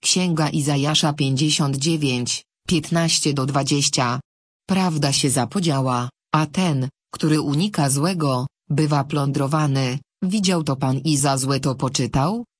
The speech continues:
że nie ma prawa. Widział też, że nie ma nikogo, i zdumiał się, że nikt nie występuje,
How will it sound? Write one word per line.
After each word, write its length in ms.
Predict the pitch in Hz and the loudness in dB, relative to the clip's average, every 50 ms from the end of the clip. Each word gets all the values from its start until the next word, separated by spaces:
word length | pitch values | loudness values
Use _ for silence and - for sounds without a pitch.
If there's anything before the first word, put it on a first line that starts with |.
| _ - | _ 0
że 220 | 156 139 151 - | 0 2 2 2
nie 160 | 151 165 180 | 2 2 2
ma 160 | 175 170 156 143 | 2 2 0 0
prawa. 500 | 156 165 147 135 127 131 127 120 117 117 - _ _ _ _ _ _ _ - | 0 0 0 0 0 0 -2 -2 -4 -6 -8 _ _ _ _ _ _ _ -4
Widział 480 | 202 190 202 202 180 151 156 139 135 131 | -2 0 0 0 2 2 2 0 0 -2
też, 460 | 135 180 175 160 139 - - - - - _ _ _ - | -2 0 0 2 2 0 0 -2 -4 -6 _ _ _ -2
że 220 | 233 214 262 254 233 | 0 0 2 2 2
nie 200 | 208 202 202 196 | 2 2 2 2
ma 140 | 196 190 | 2 2
nikogo, 680 | 175 165 147 143 147 196 180 170 151 139 131 127 135 147 - _ _ _ - | 2 0 0 0 0 0 0 0 0 0 0 -2 -2 -4 -8 _ _ _ 0
i 100 | 160 147 | 2 2
zdumiał 500 | 135 131 147 185 202 180 165 147 135 131 | 2 2 2 2 2 2 2 2 2 0
się, 340 | - - 143 131 123 - - - _ _ _ - | 0 0 0 0 0 -2 -4 -8 _ _ _ -2
że 200 | 147 151 156 151 | 0 2 2 2
nikt 360 | 185 233 262 - - - - | 2 0 0 -2 -4 -4 -2
nie 160 | 170 165 156 | 0 0 2
występuje, 880 | 143 139 127 - - 147 131 135 - 180 208 202 165 135 131 127 123 139 | 2 0 0 0 0 0 -2 0 0 0 0 2 2 2 2 0 -2 -2